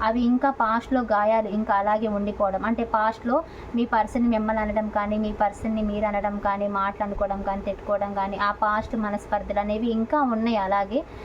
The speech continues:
But అలా ఉన్నా కూడా ఇంకా కంటిన్యూ చేయాలని ఉంది, ఇంకా మీ రిలేషన్ని బ్యాలెన్స్ చేయాలని ఉంది, న్యూ బిగినింగ్ చేయాలని ఉంది, సక్సెస్ చేయాలని ఉంది. కాకపోతే ప్రస్తుతానికి కంట్రోల్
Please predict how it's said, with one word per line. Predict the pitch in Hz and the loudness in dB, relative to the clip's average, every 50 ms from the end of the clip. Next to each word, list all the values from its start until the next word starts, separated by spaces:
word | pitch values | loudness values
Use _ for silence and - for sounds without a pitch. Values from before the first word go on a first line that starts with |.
| - - - - - 285 | -12 -12 -8 0 0 2
But | 302 - | 4 4
అలా | 320 294 285 285 | 4 4 6 4
ఉన్నా | 262 247 254 247 269 311 330 330 | 4 4 4 4 6 6 4 4
కూడా | 330 330 320 320 330 330 | 4 4 4 4 4 4
ఇంకా | 302 269 262 277 285 | 4 4 4 4 4
కంటిన్యూ | 285 - 262 240 240 240 262 269 277 285 | 2 2 2 2 2 4 4 4 4 4
చేయాలని | 277 - 277 262 247 233 247 240 233 220 220 | 4 4 2 2 2 2 2 2 2 2 2
ఉంది, | 226 226 254 | 2 2 4
ఇంకా | 269 277 254 240 240 262 269 | 4 4 4 2 2 4 4
మీ | 254 240 | 4 4
రిలేషన్ని | 233 220 214 220 226 233 247 240 226 | 2 0 0 -2 0 2 2 0 0
బ్యాలెన్స్ | 202 202 208 202 214 233 247 247 - - | 2 2 2 2 4 4 4 2 2 2
చేయాలని | 240 233 226 220 220 220 220 220 | 2 2 4 4 2 2 0 0
ఉంది, | 220 214 240 226 | -2 0 0 0
న్యూ | 214 214 220 | 0 0 0
బిగినింగ్ | 214 220 233 233 226 226 220 214 - | 0 0 0 2 2 0 -2 -2 -2
చేయాలని | 214 214 208 208 214 214 | 0 0 2 2 2 0
ఉంది, | 220 220 254 | 0 -2 -2
సక్సెస్ | 240 - 240 - - - - - 214 | 0 -2 -4 -4 -4 -10 -8 -4 -2
చేయాలని | 190 185 180 175 180 180 | 0 2 2 0 0 -4
ఉంది. | 180 185 - - - - - - - - - | -6 -8 -8 -8 -10 -10 -10 -10 -10 -6 0
కాకపోతే | - 269 285 294 311 302 302 294 294 339 | 0 2 2 2 4 4 4 2 2 2
ప్రస్తుతానికి | - 294 262 262 262 302 269 302 294 294 294 311 294 | 2 2 2 2 2 2 2 2 2 2 0 0 0
కంట్రోల్ | - 254 233 233 - 254 247 254 | 0 0 -2 0 0 0 0 2